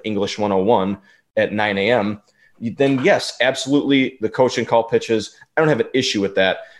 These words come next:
But, um, you know, I think the, the overlap was we had, we had coaches, Twitter coaches, claiming that, you know, the, the college coach is calling pitches for the development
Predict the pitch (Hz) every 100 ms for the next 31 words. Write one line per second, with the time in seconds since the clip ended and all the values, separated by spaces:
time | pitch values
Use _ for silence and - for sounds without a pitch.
0 | _ 117 104 - _ _ _ _ _ _
1 | _ - - 104 104 90 80 - _ _
2 | - 120 113 110 139 120 123 107 95 -
3 | 95 110 107 151 135 110 107 107 110 107
4 | 101 - 110 113 107 98 85 - _ _
5 | - 104 104 95 - 139 143 - 117 110
6 | - - - - 165 139 - 113 104 113
7 | 101 101 - _ _ _ - 120 120 113
8 | 110 101 92 - _ _ _ _ - 107
9 | 98 98 101 - 95 98 - 113 113 -
10 | - 117 - 101 - - 117 113 107 123
11 | - 117 104 - - - - 120 127 127
12 | 107 98 98 104 101 95 101 95